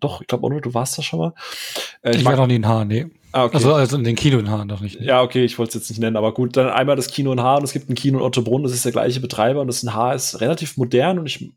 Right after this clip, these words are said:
Speaker 1: ma-, finde das vollkommen okay, das ist charmant, da ist auch noch so ganz klassisch, weißt du, lokale Kinowerbung, ja, wo dann noch die Sparkassen mit Filiale-, Filialleiterin am Rappen ist und, äh, der Brä-, Bäckereifachverkäufer, äh,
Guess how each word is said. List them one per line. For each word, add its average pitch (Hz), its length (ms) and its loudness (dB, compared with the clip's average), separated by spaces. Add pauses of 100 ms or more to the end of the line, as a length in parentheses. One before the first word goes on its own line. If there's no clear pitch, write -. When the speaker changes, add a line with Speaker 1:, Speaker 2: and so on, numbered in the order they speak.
Speaker 1:
ma-, 131 320 -6
finde 214 300 4
das - 120 2
vollkommen 185 460 0
okay, 208 280 0
das 175 140 -6
ist 160 100 -6
charmant, 160 380 2
da 131 60 2
ist 123 120 -2
auch 135 120 -2
noch 127 200 0 (320)
so - 120 -4
ganz 123 200 0
klassisch, 120 380 -4
weißt 120 220 2
du, 120 80 2
lokale 120 480 0
Kinowerbung, 98 800 0 (100)
ja, 110 220 -2
wo 113 80 -2
dann 113 120 4
noch 113 120 0
die 113 100 -8
Sparkassen 120 540 0
mit 123 80 0
Filiale-, 120 560 2
Filialleiterin 123 800 0
am 113 180 0
Rappen 135 300 2
ist 147 300 -2
und, 123 280 -2
äh, 120 140 2
der 117 140 4
Brä-, 117 340 -4
Bäckereifachverkäufer, 120 1600 0
äh, - 20 -14